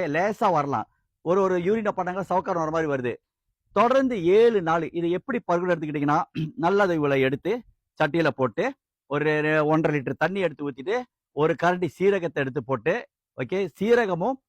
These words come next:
மல்லியும், ஓகே, அந்த மிளகு மாதிரி இருக்கும் வெள்ளை வெள்ளையா, மல்லி, சரிங்களா? குத்தும்பான்னு வாங்க மலாயில.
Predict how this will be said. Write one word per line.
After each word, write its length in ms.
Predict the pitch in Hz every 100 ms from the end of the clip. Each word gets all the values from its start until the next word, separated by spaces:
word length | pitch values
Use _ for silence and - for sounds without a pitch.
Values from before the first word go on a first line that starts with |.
| _
மல்லியும், 560 | 117 147 196 202 139 92 _ _ _ _ _
ஓகே, 220 | 123 185
அந்த 300 | 196 151 139
மிளகு 260 | 135 170 170
மாதிரி 120 | 170
இருக்கும் 180 | 143 139
வெள்ளை 120 | 147
வெள்ளையா, 180 | 147 123 120
மல்லி, 300 | 160 175 123 - _ _ _ _
சரிங்களா? 280 | 127 131 156 233 - _
குத்தும்பான்னு 480 | 170 - 180 165 147
வாங்க 140 | 127
மலாயில. 300 | 123 131 127